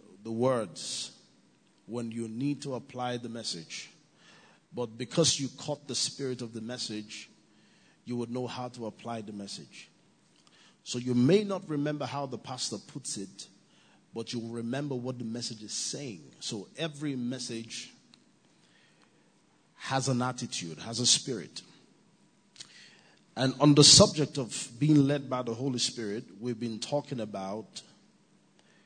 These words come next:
how it is important for the believer to see that,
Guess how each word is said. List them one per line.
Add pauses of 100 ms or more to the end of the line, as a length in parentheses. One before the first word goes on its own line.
(1160)
how
it
is
important
for
the
believer
to (680)
see
that,